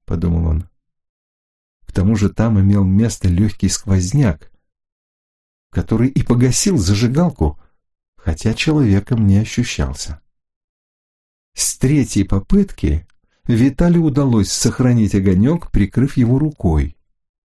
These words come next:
Маленькое пламя чуть согревало ладонь, и это было приятно. Виталий развернулся, посветил вокруг.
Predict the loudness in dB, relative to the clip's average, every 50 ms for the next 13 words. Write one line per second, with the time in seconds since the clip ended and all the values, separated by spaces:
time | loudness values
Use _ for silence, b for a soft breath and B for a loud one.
0 | _ _ _ _ _ _ _ _ _ _ _ _ _ _ _ -4 -2 0 2 2
1 | 0 0 0 0 0 0 0 0 0 0 2 2 2 2 0 0 -2 -2 -2 -2
2 | -2 -2 -2 -2 0 0 2 2 2 2 2 2 2 2 2 0 0 0 2 2
3 | 2 2 0 -2 -6 _ _ _ _ _ _ _ _ _ _ _ _ _ _ _
4 | _ _ _ _ -2 -2 -2 -2 -2 -2 -2 0 0 2 2 2 2 2 2 0
5 | 0 -2 -2 -4 -4 -4 -4 -6 -12 _ _ _ _ _ _ _ _ _ _ _
6 | _ _ _ _ _ _ _ _ _ _ -4 -2 0 0 0 0 0 0 0 0
7 | 0 0 0 0 0 0 0 2 2 2 2 0 0 -2 -4 -2 -4 -4 -4 -6
8 | -10 -20 _ _ _ _ _ _ _ _ _ _ _ -4 -4 -2 0 0 0 0
9 | 0 0 0 2 2 2 0 0 -2 -2 -2 -2 -2 -2 -2 -6 -14 -20 -20